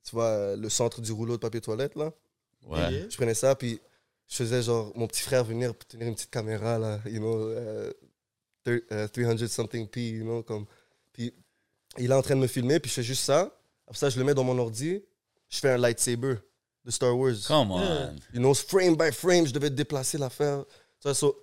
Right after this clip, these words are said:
Speaker 1: I took the initiative to, like, do these things young, you know.
Speaker 2: C'est dope,
Speaker 3: T'as
Speaker 2: ça.
Speaker 3: une passion, hein ?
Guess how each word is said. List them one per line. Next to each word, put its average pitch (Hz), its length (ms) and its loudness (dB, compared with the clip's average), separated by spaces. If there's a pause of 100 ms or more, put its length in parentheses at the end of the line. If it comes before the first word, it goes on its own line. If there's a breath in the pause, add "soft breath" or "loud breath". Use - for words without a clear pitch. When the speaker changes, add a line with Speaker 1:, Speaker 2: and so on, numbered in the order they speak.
(300)
Speaker 1:
I 123 60 0
took 175 200 2
the 147 100 -4
initiative 139 440 2
to, 120 120 -10
like, 117 200 0
do 135 140 -2
these 123 180 -4
things 113 320 -4
young, 127 380 0 (180)
you 113 100 -20
know. 131 240 -4 (140)
Speaker 2:
C'est 85 100 -6
dope, 110 280 6
Speaker 3:
T'as - 100 -6
Speaker 2:
ça. 85 160 4
Speaker 3:
une - 60 0
passion, 208 360 -2
hein ? 214 180 -4